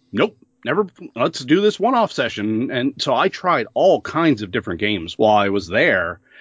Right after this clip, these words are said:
and it just kept going. Even after I graduated, I was, I actually, to keep in touch with people, I started running a play-by-email Star Wars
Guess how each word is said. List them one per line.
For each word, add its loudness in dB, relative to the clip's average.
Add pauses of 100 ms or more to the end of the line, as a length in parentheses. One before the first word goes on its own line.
(160)
and 2
it 4
just -2
kept -6
going. 0
Even 0
after -2
I 0
graduated, -2
I -2
was, -2
I 0
actually, -4 (200)
to -6
keep 0
in 2
touch -2
with 2
people, -8 (320)
I 2
started -2
running 0
a -2
play-by-email 2
Star 2
Wars -2